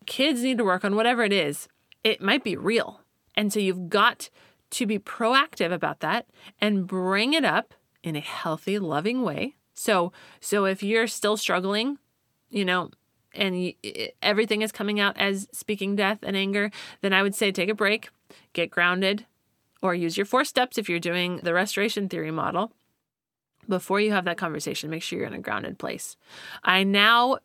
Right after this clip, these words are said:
because I can keep myself grounded most of the time, I now, when I feel that rising up in me, I ground myself and then I say, "Hey, this is what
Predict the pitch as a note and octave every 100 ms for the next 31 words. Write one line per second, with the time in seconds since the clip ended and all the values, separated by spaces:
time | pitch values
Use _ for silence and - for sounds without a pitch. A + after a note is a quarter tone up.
0 | - G#3+ G#3+ G#3 G3 G#3 F3+ - G3+ -
1 | G3+ G3+ F3+ - - E3+ D#3+ E3+ E3 D#3+
2 | E3 D#3+ - D3 D#3 F#3 - - - F#3
3 | F#3 F3 F#3+ G3+ D#3+ A3 A3 G3 F#3 F3+
4 | - G3+ F#3+ A3 A#3+ A3+ - G3+ G#3 A3
5 | G#3+ D#3 D#3 D#3+ F3 C4+ - - F#3+ F3+
6 | F#3 E3 G#3 C4+ C#4+ D3+ G#3 - - -
7 | - - F#3+ F3+ F#3 F#3 D#3+ - G3 G#3+
8 | G#3 F#3+ - B3 C#3 F#3 _ _ _ _
9 | _ _ _ _ - G3 A3 B3+ D#4+ C4
10 | G3+ G#3 G#3